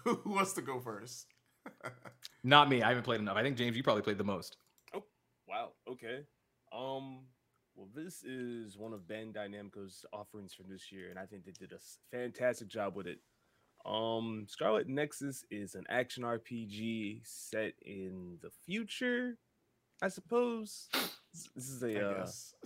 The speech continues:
Speaker 1: <laughs>
Speaker 3: yeah, it's like a, a s-, futuristic dystopian My Hero Academia kind of thing, where everybody, most people have powers.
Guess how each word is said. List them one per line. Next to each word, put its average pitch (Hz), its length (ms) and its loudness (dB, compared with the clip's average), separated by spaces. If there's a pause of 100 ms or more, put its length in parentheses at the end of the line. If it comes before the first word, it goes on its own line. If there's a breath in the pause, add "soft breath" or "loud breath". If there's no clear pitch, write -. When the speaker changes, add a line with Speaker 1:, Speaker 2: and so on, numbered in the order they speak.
(120)
Speaker 1:
<laughs> - 240 -6
Speaker 3:
yeah, 107 260 6 (460)
it's - 180 -4
like 165 240 2
a, 101 220 2 (220)
a 117 40 -4
s-, - 320 -10
futuristic 170 580 0
dystopian 147 600 0
My 123 240 2
Hero 120 360 2
Academia 85 540 -4 (480)
kind 120 160 4
of 104 80 -2
thing, 78 240 -6 (600 soft breath)
where - 180 2
everybody, 120 720 4
most 170 240 6
people 127 180 -4
have 101 300 2
powers. 165 680 4